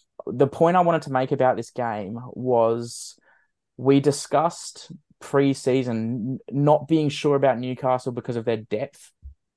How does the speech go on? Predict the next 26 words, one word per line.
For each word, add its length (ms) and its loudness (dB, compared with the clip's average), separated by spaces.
Um, 480 -2
and 360 0
I 140 2
really 280 4
thought 500 0
when 480 -6
the 100 2
going 440 4
got 120 0
a 60 2
little 200 0
bit 220 -6
tough 240 -2
and 120 -4
Liverpool 320 -2
came 200 -4
back 240 -4
into 220 -6
this 160 -8
game, 420 -6
that 320 4
Newcastle's 680 0
depth 360 -2
showed. 500 -4
Um, 500 0
Liverpool, 640 2